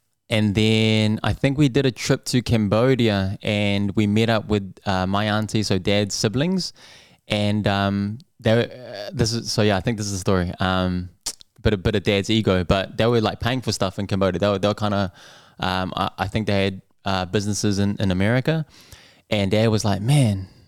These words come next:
why are my younger sisters, like, you know, why are they showing me up? I, I, I'm struggling and stuff like that." So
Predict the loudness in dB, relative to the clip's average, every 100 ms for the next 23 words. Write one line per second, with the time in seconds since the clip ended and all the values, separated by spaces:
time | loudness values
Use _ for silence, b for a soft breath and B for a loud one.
0 | _ 0 2 4 4 4 2 2 0 0
1 | -2 0 0 0 -2 0 2 2 2 2
2 | 2 2 2 4 2 2 0 0 -2 -4
3 | B B B -2 -2 2 2 4 2 2
4 | 2 -2 -2 0 0 0 2 2 2